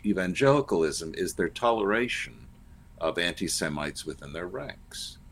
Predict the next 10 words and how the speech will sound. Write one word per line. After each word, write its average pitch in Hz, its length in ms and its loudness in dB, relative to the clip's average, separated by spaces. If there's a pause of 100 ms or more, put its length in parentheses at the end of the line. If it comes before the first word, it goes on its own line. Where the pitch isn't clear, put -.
(680)
Um, 73 560 0 (600)
you 85 100 0
know, 78 160 0 (120)
Oh, 87 240 -2
we're 92 180 6
all 117 140 8
on 104 120 6
the 90 80 4
same 90 320 2
team. 87 400 2